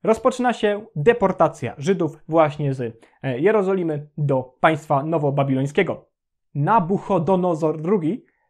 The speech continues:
nie po raz pierwszy zdobywa Jerozolimę, bo zdobył ją jeszcze dziesięć lat wcześniej, a więc w pięćset dziewięćdziesiątym szóstym roku przed naszą erą. Wtedy to uprowadził króla Jojakina i wziął go w niewolę. Teraz po tych dziesięciu latach ponownie zdobywa Jerozolimę,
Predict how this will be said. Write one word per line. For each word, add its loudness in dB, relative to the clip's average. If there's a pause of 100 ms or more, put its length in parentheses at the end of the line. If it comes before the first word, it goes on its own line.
(240)
nie 0
po 0
raz 2
pierwszy 0
zdobywa 2
Jerozolimę, 2
bo 0
zdobył 4
ją 2
jeszcze -2
dziesięć 0
lat 0
wcześniej, -2
a -4
więc -6
w -20
pięćset -2
dziewięćdziesiątym -4
szóstym -2
roku -8 (160)
przed -2
naszą -4
erą. 0 (280)
Wtedy 0
to -4
uprowadził 2
króla 0
Jojakina 0
i -6
wziął -2
go -6
w -8
niewolę. 0 (640)
Teraz 2
po -4
tych -2
dziesięciu -2
latach 0
ponownie 2
zdobywa 0
Jerozolimę, -2